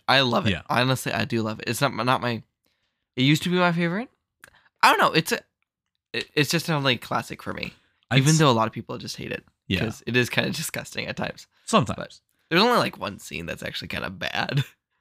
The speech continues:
Speaker 2: I would say I like it more than the Benedict Cumberbatch Grinch,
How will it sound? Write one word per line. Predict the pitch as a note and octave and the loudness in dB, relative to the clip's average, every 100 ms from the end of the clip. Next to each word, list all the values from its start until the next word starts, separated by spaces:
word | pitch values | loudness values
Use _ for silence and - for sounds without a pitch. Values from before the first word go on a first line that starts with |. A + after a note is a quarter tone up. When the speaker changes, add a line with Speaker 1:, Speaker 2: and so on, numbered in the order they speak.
| - | 0
Speaker 2:
I | D3 | 2
would | E3+ - | 2 2
say | D3+ | 0
I | |
like | B2+ A#2+ A#2 | 0 0 -2
it | |
more | E2 G2 G#2 A2 | -4 -2 0 0
than | A#2 A#2 | 0 0
the | |
Benedict | A2+ A#2 A#2 A#2 | 0 -2 -2 -6
Cumberbatch | - A#2+ B2 B2 B2 - | -6 -4 -2 -4 -6 -10
Grinch, | - C3 C#3 | -6 -6 -6